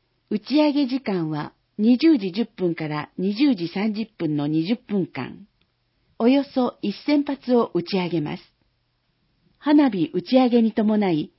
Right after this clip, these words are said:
園内に規制を行うため、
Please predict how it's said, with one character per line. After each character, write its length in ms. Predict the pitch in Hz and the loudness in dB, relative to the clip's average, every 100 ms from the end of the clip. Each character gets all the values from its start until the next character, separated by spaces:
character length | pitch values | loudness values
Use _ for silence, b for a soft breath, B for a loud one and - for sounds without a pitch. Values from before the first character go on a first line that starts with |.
| _ _ | _ _
園 260 | 277 320 294 | 4 6 6
内 220 | 208 160 | 4 2
に 240 | 156 156 - | 0 -2 -6
規 320 | - 285 285 | -6 0 4
制 20 | |
を 220 | 262 220 | 6 6
行 140 | 185 233 | 4 2
う 240 | 214 208 | 2 0
た 160 | - 180 | -4 -2
め、 260 | 180 170 | -4 -4